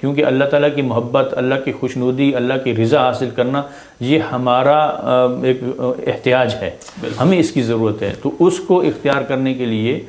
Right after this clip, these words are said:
Speaker 1: یعنی اللہ تعالیٰ کی رضا مندی حاصل کرنے کے لیے ہم اللہ کی بات مانیں گے تو پھر ہی رضا مندی ملے گی۔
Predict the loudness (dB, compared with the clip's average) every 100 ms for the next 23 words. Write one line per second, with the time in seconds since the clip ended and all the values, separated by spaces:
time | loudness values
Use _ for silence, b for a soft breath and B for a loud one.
0 | B B -2 2 2 2 2 2 2 2
1 | 2 0 -2 -2 -2 0 2 2 0 0
2 | 0 0 -2 -2 -2 0 -2 -4 -4 -4
3 | -6 B B B -4 0 2 2 2 -2
4 | 0 0 0 0 0 2 2 2 2 2
5 | 2 0 2 4 4 4 2 2 0 -2
6 | -4 -4 -4 -6